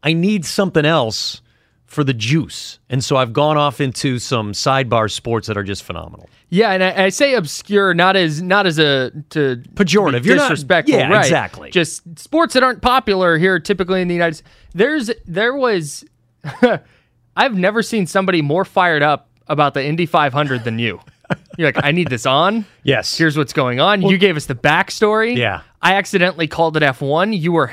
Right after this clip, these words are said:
Speaker 2: you hastily corrected
Speaker 1: Yes.
Speaker 2: me.
Speaker 1: Politely, though. I was like,
Speaker 2: Yeah,
Speaker 1: "I'm
Speaker 2: no,
Speaker 1: never gonna
Speaker 2: very
Speaker 1: rip somebody.
Speaker 2: politely.
Speaker 1: I'm never
Speaker 2: No.
Speaker 1: gonna rip somebody."
Speaker 2: No. I'm gonna think about it all
Speaker 1: Yeah.
Speaker 2: day, though, and it's gonna
Speaker 1: But you'll
Speaker 2: drive my
Speaker 1: learn.
Speaker 2: anxiety tonight.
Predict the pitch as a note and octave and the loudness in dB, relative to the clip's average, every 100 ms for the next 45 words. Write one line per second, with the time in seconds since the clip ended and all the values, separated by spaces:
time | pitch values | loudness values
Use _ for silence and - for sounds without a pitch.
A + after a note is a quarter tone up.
0 | C3 F3+ D3 C3 E3 G3+ B3 A3 F3 C#3+ | -8 -10 -8 -8 -2 0 0 0 0 -2
1 | D3 C3 A2+ G#2+ A2 C#3+ - C4+ G3 - | 0 0 0 -4 -4 -6 0 0 0 -4
2 | F#2 E2+ G2+ D#3+ E3+ A3 C#4 - - - | -6 -6 -2 0 2 4 4 4 4 4
3 | - F3+ - D#3 B2+ F#2 - - D#3+ F3+ | 4 4 2 2 2 0 -4 -2 2 2
4 | F#3 D3+ A#2 - D2+ - D#3 D3 E2+ - | 2 2 0 -6 -12 -10 -2 -2 -2 -8
5 | _ _ _ E3+ E3+ G3+ E3+ G3 E3+ D#3+ | _ _ _ -2 2 2 2 2 2 4
6 | D3 C#3 C3 D#3+ C#3 B2 A#2+ A#2 A2+ - | 4 2 2 2 2 2 0 -2 -6 -10
7 | - - D3+ C#3+ - D#3 D3 B2 A#2 D#3+ | -20 -4 0 2 4 4 4 2 2 2
8 | D#3 A#2 G#2 G2 E2 | 2 0 -6 -10 -14